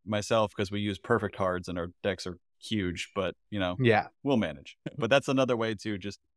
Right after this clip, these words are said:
Speaker 1: kinda hide what you're doing from your opponent.
Speaker 2: Keep an eye on if your opponent had revealed a companion for game one and they are not revealing it for
Speaker 1: Mm-hmm.
Speaker 2: game two.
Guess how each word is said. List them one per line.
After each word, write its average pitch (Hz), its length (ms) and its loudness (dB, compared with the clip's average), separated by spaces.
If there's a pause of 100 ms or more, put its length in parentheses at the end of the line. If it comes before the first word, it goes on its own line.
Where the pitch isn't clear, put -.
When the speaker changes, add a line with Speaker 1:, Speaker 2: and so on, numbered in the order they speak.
(320)
Speaker 1:
kinda 131 300 2 (300)
hide 101 500 4
what 101 180 -4
you're 104 100 -4
doing 92 300 -4
from 80 180 -12
your 69 120 -12
opponent. 65 400 -16 (100)
Speaker 2:
Keep - 180 0
an 180 60 8
eye 151 300 8 (200)
on 151 240 6
if 143 240 4
your 139 120 8
opponent 135 440 2
had 135 140 2
revealed 127 640 2
a 117 80 -8
companion 127 560 0
for 113 280 2 (100)
game 117 240 2
one 120 220 2
and 110 140 0
they 110 100 2
are 107 140 6
not 113 220 6
revealing 117 320 0
it 110 40 2
for 101 100 -2
Speaker 1:
Mm-hmm. - 20 0
Speaker 2:
game 139 160 0
two. 151 260 -2